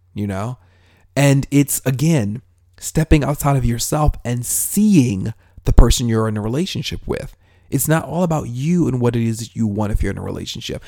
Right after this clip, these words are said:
That shit died. That went away, you know? It is now a we situation. And stop getting into relationships if you don't want to operate or learn how to operate in we.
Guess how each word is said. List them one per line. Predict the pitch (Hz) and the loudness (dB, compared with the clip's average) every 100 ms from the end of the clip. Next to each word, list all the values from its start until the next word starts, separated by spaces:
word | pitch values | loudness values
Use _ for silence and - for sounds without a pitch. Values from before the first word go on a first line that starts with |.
| - | -2
That | 180 233 | 0 2
shit | 254 233 139 - - | 0 -2 -10 -2 0
died. | 147 107 85 - - - | 2 0 -8 -12 -14 -6
That | 160 | 0
went | 175 170 | 2 2
away, | 139 113 - - _ - | 0 -4 -10 -16 _ -10
you | 113 | -4
know? | 110 113 135 _ _ _ _ _ - - | -4 -4 -8 _ _ _ _ _ -2 8
It | 165 | 8
is | 151 135 | 8 2
now | 135 156 170 196 190 - _ - | 0 0 0 2 0 -2 _ -4
a | 135 | 0
we | 127 120 127 131 113 101 87 - _ | 2 4 6 4 2 -4 -8 -14 _
situation. | - 131 120 104 98 - - 123 _ _ _ _ - | 0 2 2 -2 -6 -8 -10 -14 _ _ _ _ -8
And | 123 | -6
stop | - 156 175 | 0 0 2
getting | 170 165 | 2 2
into | 156 - | 2 2
relationships | 131 123 135 139 - 113 - | 2 2 0 -4 -2 -4 -4
if | 120 | -4
you | 113 | -2
don't | 113 135 135 | 0 0 0
want | 113 120 123 | -2 -4 -4
to | - - | -8 -4
operate | 117 127 101 104 101 | -2 2 4 2 0
or | 123 117 | 2 2
learn | 113 123 165 160 | 2 0 2 0
how | 127 | -2
to | 101 | -6
operate | 101 104 104 117 120 | -4 0 2 2 2
in | 175 | 2
we. | 175 254 190 117 | 2 2 0 -4